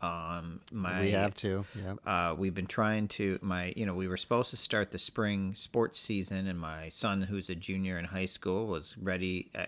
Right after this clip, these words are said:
Speaker 1: actually, was supposed to be playing his first game by now. Um, so we've been doing some stuff where, you know, we're throwing and doing a little hitting in the yard and stuff, um,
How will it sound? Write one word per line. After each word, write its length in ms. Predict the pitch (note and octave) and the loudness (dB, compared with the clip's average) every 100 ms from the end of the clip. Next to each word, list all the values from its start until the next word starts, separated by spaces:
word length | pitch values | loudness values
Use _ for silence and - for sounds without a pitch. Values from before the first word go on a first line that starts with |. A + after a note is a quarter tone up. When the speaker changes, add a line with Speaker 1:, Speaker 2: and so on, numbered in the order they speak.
| G2 | -2
Speaker 1:
actually, 480 | F#2+ - F#2+ E2+ E2 - - - - | -4 -2 -2 -2 -6 -12 -18 -18 -8
was 100 | - | -4
supposed 240 | - G2+ | 0 0
to 40 | - | 0
be 80 | F#2 | -4
playing 340 | - G2+ F#2+ | -2 -2 0
his 140 | F2 | -4
first 300 | - G2+ F2+ | -4 -4 -4
game 240 | - F#2 G#2+ | -2 0 0
by 180 | F2 E2+ | 0 -2
now. 460 | E2 E2 E2+ G#2 - | -4 -4 -6 -8 -8
Um, 400 | F#2 F2+ E2+ E2+ - | -4 -2 -4 -6 -2
so 120 | B2 | 0
we've 460 | G#2+ G#2+ G2+ - - - - - - - | 2 4 2 0 -10 -20 -20 -20 -16 -2
been 160 | A2+ | 0
doing 260 | A2 C#3 D3+ | 4 6 6
some 160 | E3+ C#3+ | 4 0
stuff 400 | - C#3 C3+ - | 4 6 4 6
where, 220 | B2 B2 | 6 6
you 100 | C#3+ | 4
know, 60 | |
we're 100 | A#2+ | 4
throwing 720 | A2 - A#2+ B2+ B2 B2 B2 A#2+ | 4 4 4 6 6 4 4 2
and 100 | A2 | 2
doing 180 | A2 | 2
a 40 | A2+ | 4
little 140 | A#2 | 2
hitting 400 | - A#2+ A2 A2+ | 4 4 4 4
in 200 | A2 G#2+ | 2 2
the 80 | G#2 | 4
yard 560 | G2+ G2 G#2 G#2+ G#2+ G#2 | 6 6 6 6 4 2
and 160 | G2+ | 0
stuff, 640 | - - A2+ G#2+ G#2 - - - | -2 0 2 4 2 -2 -12 -4
um, 540 | F#2 F2+ E2+ E2 E2 | 0 0 0 -4 -6